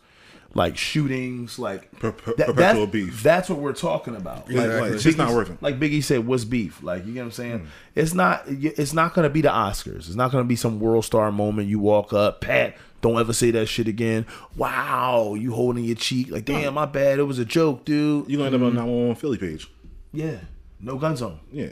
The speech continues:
Speaker 2: like, you're gonna end up on those pages 'cause shit. Like, shit not worth it. And my thing is, why are you paying to be offended?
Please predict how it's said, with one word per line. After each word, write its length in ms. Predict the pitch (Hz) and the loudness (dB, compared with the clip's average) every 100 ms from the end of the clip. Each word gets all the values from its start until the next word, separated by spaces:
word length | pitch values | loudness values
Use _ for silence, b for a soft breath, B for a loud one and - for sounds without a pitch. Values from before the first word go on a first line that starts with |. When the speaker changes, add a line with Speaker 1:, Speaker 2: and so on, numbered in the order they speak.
| - | -6
Speaker 2:
like, 140 | 104 | -2
you're 80 | 113 | 0
gonna 140 | 120 | 0
end 80 | 120 | 0
up 80 | 110 | 0
on 80 | 113 | 0
those 180 | 113 | -2
pages 320 | - 92 78 - | -4 -8 -10 -4
'cause 200 | 120 95 | -2 -2
shit. 200 | 165 95 B B B | -4 -6 B B B
Like, 300 | 123 104 - | -4 -4 -6
shit 160 | - 175 | -2 0
not 120 | 143 | 2
worth 140 | 135 113 | 2 0
it. 60 | |
And 140 | - 117 | -2 -2
my 120 | 165 | -2
thing 120 | 175 123 | -4 -6
is, 80 | 104 | -6
why 140 | 127 | -4
are 60 | 180 | -2
you 140 | 127 | -2
paying 300 | - 127 107 | -2 -4 -4
to 60 | 98 | -6
be 120 | 92 | -8
offended? 380 | 80 82 64 | -10 -14 -18